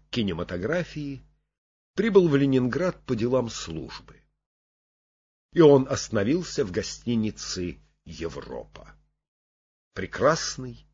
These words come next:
уютный номер. Две постели, ванна,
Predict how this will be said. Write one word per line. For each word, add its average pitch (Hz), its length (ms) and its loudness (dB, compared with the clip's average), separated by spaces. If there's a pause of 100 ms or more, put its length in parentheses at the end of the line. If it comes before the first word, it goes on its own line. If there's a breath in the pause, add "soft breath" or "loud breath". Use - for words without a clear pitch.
(140)
уютный 76 520 -8
номер. 67 560 -10 (720)
Две 135 240 4
постели, 98 880 -4 (440)
ванна, 71 840 -10